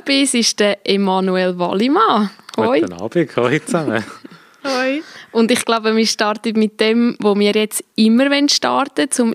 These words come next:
Speaker 1: unsere Gäste besser kennenzulernen, mit der Schnellfragerunde.
Speaker 3: Okay, Emanuel, ich werde dir jetzt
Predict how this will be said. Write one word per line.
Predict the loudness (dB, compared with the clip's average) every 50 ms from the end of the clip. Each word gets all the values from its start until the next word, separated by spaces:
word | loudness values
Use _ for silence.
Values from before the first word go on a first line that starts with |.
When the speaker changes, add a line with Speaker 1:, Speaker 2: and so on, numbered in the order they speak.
| 0 0
Speaker 1:
unsere | 0 0 0 -2 -2
Gäste | 0 0 0 0 0 -2 -4 -4 -8 -14 _ _ -2
besser | -2 -2 -2 -2 -4 -4
kennenzulernen, | -4 -4 -2 -2 0 0 0 0 -2 -2 -2 0 0 2 2 2 2 0 0
mit | 0 -2 -2 -2
der | -2 0
Schnellfragerunde. | 0 0 0 0 0 0 0 -2 -2 -2 -2 -2 -2 -2 0 0 0 0 0 0 0 -2 -2 -4 -8 -20 -20 -20 -20 -20 _ _
Speaker 3:
Okay, | -8 -6 -6 -6 -6 -6 -4 -4 -4 -4 -8 _
Emanuel, | -6 -2 -2 0 0 0 0 0 -2
ich | -4 -4 -2
werde | 0 -2 -2 -2 -4 -4
dir | -2
jetzt | -2 -2 -4 -8 -10 -12